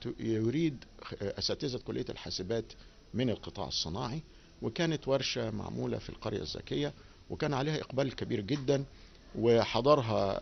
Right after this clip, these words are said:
آه، الوزيرين، آه، وزير التعلي-، التعليم العالي ووزير الاتصالات، وخرجنا من هذا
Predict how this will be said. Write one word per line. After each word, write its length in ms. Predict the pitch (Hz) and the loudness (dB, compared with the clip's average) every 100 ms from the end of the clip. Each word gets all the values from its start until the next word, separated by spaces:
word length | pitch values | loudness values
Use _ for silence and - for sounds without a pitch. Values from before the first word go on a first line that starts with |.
| - | -4
آه، 320 | 92 92 - | -4 -4 -4
الوزيرين، 880 | 95 95 87 95 92 131 170 165 151 - 117 | -2 0 0 0 2 4 4 2 -2 -10 -6
آه، 80 | 101 | -4
وزير 300 | 98 110 104 | -2 0 -2
التعلي-، 440 | - - 87 104 - | -2 -4 -2 -4 -4
التعليم 580 | 92 95 - 85 107 98 | -6 -6 -4 -2 -2 -2
العالي 440 | 85 117 156 170 - - - - - | -2 -2 -2 -4 -6 -18 -20 -14 -2
ووزير 360 | 101 92 117 | 0 2 2
الاتصالات، 680 | 98 - - - 98 107 147 - - - - - | 0 -4 -8 -4 -2 0 0 -2 -12 -18 -18 -4
وخرجنا 1040 | 127 127 127 127 - 127 160 165 151 147 147 | 6 10 10 8 2 0 2 2 0 0 0
من 260 | 117 113 104 | 0 -2 0
هذا 520 | 127 135 117 113 | 0 -2 0 -2